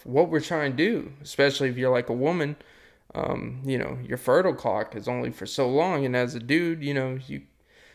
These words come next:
you have a longer leash, but you also gotta think about, do you wanna have kids at fifty? And then by the time they graduate from high school,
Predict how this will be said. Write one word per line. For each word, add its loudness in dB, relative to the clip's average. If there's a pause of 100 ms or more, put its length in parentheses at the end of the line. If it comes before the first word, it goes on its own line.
(120)
you 8
have 12
a 10
longer 6
leash, -4
but 6
you 2
also 6
gotta 4
think 0
about, 2
do -6
you -2
wanna 0
have -4
kids 2
at -6
fifty? 0 (240)
And -2
then -2 (460)
by 2
the -4
time 2
they 2
graduate 4
from -12
high 2
school, -6